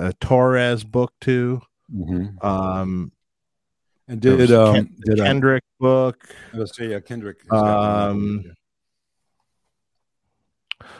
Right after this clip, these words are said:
Speaker 1: all this stuff. You know, it's funny. Uh, um, when you're learning, when you first start, you just try to gobble up all these books as much as you can and try to get, even if you don't know what you're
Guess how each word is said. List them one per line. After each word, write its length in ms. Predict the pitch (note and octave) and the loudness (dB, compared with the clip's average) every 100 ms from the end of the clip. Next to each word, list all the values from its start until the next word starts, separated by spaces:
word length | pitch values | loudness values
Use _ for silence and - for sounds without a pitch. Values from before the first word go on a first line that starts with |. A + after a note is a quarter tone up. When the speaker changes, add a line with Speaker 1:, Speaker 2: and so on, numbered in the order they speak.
| - | 2
Speaker 1:
all 200 | D#3 G3+ | 4 4
this 140 | F3 | 2
stuff. 240 | - A2 - | 0 -2 -2
You 160 | D3+ G3 | -4 0
know, 360 | F#3+ G3+ C3+ - - _ _ _ _ _ _ - - | 2 2 -2 -8 -20 _ _ _ _ _ _ -20 -2
it's 160 | F3+ - | -2 2
funny. 380 | E4+ G3+ G2 _ D#3+ | 2 2 -4 _ -2
Uh, 380 | D#3 D3+ D#3+ | 0 2 0
um, 200 | C#3+ C3+ - _ _ _ _ _ _ _ _ _ _ _ _ - _ _ _ _ _ _ _ _ _ _ _ | -2 -8 -12 _ _ _ _ _ _ _ _ _ _ _ _ -20 _ _ _ _ _ _ _ _ _ _ _
when 200 | A#2 D3+ | -2 0
you're 140 | D#3 D3+ | 0 0
learning, 800 | D3 C#3+ E3 G3 F#3 D#3 B2+ B2 | -2 -2 -2 0 -2 -4 -4 -4
when 120 | A#2+ | -4
you 120 | A#2+ | -6
first 340 | - D3 C#3 - | -4 -4 -4 -6
start, 360 | - C#3 B2+ G#2 G2+ | -4 -2 -2 -10 -8
you 240 | B2 B2 | -4 -4
just 280 | A2 C3 - | -4 -6 -4
try 160 | - D3 | -2 -2
to 100 | A2 | -2
gobble 420 | F#2 A2+ A2+ G#2+ | -4 -4 -2 -4
up 180 | G#2 G2+ | -4 -4
all 140 | F#2 | -4
these 180 | F2+ E2+ | -6 -10
books 320 | - F2+ - | -8 -8 -8
as 100 | F2 | -8
much 240 | F#2 E2 E2+ | -8 -8 -10
as 60 | |
you 100 | F2 | -12
can 340 | D#2+ G2 F2+ F2 | -8 -6 -4 -6
and 120 | E2+ | -6
try 160 | A2+ F#2 | -6 -6
to 80 | |
get, 260 | E2+ G2 F#2+ - - - - | -6 -8 -10 -12 -20 -10 -2
even 200 | E3 A2 | 2 0
if 220 | - _ | -2 _
you 160 | G#2+ G2+ | -8 -4
don't 180 | G#2 F2+ | -2 -2
know 140 | F#2 | -4
what 220 | F2+ F2 | -6 -8
you're 180 | F2+ D#2+ | -8 -8